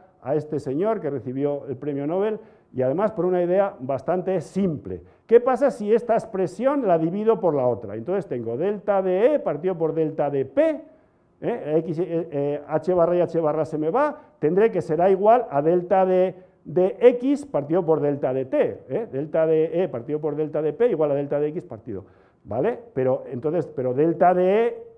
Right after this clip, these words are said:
eh, es, según la, la expresión, el delta sería como la, como la diferencial, es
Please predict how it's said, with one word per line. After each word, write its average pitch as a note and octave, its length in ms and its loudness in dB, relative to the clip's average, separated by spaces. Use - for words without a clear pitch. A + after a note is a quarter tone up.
eh, D#3 260 -4
es, D3+ 260 -2
según C3+ 260 -2
la, D3+ 140 0
la D3+ 100 0
expresión, E3+ 540 -2
el C3 120 -6
delta C#3+ 240 -2
sería C#3 280 -4
como C#3+ 140 -6
la, C#3 200 -4
como C#3 180 -6
la C3+ 80 -4
diferencial, C#3+ 520 -4
es C3 180 -6